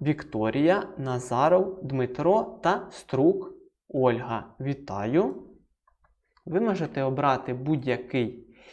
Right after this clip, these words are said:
із вебінарів, які вже відбулися або анонсовані. От, і, е, неодмінно отримаєте, м, свідоцтво. Так,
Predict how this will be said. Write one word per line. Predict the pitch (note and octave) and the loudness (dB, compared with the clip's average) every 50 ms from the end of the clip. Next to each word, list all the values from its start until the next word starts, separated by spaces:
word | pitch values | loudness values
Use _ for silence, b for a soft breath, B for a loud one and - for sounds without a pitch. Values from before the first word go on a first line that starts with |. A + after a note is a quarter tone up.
| b b b _ _ | b b b _ _
із | E3 D#3 D3+ C#3+ B2+ A#2 - - B2+ | 0 4 6 6 6 4 0 -4 -4
вебінарів, | C3 C#3+ D3 C3+ D3 D3+ D3 D#3 E3 D#3+ D3 B2+ B2 A#2+ A#2+ B2 | 0 0 2 4 4 4 4 6 4 4 4 2 2 0 0 0
які | C3 C3+ C3 - E3 D3+ | -2 -4 -2 0 2 2
вже | C3 B2+ B2+ C#3 C#3+ C#3 | 2 2 2 2 2 2
відбулися | A#2+ B2 A#2+ B2 B2 B2+ B2 A2+ A#2+ D3 G3+ B3+ B3 - - A3+ | 2 0 -2 -4 -2 -2 0 2 2 2 2 2 0 -2 -2 -2
або | A3 - C3 C3 C3 B2+ C3 C#3 C#3 C3+ C3 A#2+ | 0 2 2 0 0 -2 0 2 4 6 6 4
анонсовані. | A#2 C3+ D3 D3 C3+ B2+ - - - - A2+ A#2+ C3 D3 D#3+ F#3 A3 C4 D4+ - - - - - B B B B B B B B B _ | 4 2 0 0 0 -2 -4 -6 -4 -2 0 2 2 2 0 0 -2 -2 -6 -8 -14 -18 -20 -20 B B B B B B B B B _
От, | - D3+ D#3 D#3 D#3 D#3 - - - - | 2 4 6 6 4 4 0 -8 -12 -4
і, | - E3+ G3 A#3+ C#4+ D#4 D#4+ - - - - - - | 0 2 4 6 6 6 4 0 -6 -14 -16 -12 -2
е, | - C#3 C3+ C3+ C3+ C3+ C3+ | 2 4 6 8 8 6 6
неодмінно | C#3 D3 D3 C#3 C3+ C3 B2+ C#3 D#3 E3+ G3 G3+ A3 G#3+ G#3+ G#3 G3 - - | 6 4 4 4 4 4 4 4 6 6 6 4 4 4 4 4 4 4 2
отримаєте, | C#3 B2+ - C#3+ C#3 D3+ E3+ F3 E3+ E3+ E3 D#3+ D#3+ E3 - D#3+ D#3 D3+ D#3+ - - - - - - _ _ _ _ _ _ _ - _ _ - - | -2 -4 -2 0 2 4 4 4 4 4 2 2 0 0 0 0 0 0 -4 -8 -16 -20 -20 -20 -20 _ _ _ _ _ _ _ -20 _ _ -14 -10
м, | D3+ A#2+ A2 - - | -10 -8 -8 -10 -12
свідоцтво. | - - - F#3+ G#3+ D3+ A#2+ G#2 A2 A2 - - - - C2 - - - _ _ _ _ B B B B B B B B B B B B B | -10 -4 0 2 2 2 0 -2 -4 -4 -8 -12 -16 -16 -16 -16 -18 -20 _ _ _ _ B B B B B B B B B B B B B
Так, | - F3 D#3+ C3 A#2 - - - - - | 4 6 8 8 6 4 -2 -10 -14 -16